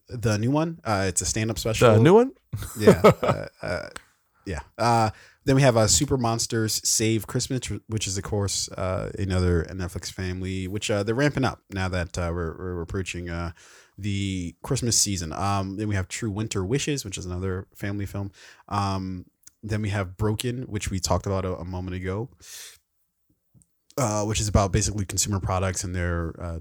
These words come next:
Speaker 1: dangers that they pose to, uh, humanity at large.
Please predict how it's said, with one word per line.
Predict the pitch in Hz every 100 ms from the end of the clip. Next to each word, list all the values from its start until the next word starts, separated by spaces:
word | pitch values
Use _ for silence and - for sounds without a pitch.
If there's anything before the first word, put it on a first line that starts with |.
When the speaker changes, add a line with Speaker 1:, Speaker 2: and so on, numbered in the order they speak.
| -
Speaker 1:
dangers | 98 90 95 87 - - _ _ _ - - -
that | 107 92
they | 85
pose | - 95 87 87 -
to, | - 98 101
uh, | 107 107 - _ -
humanity | - 107 98 95 95 95
at | 90 90
large. | 92 98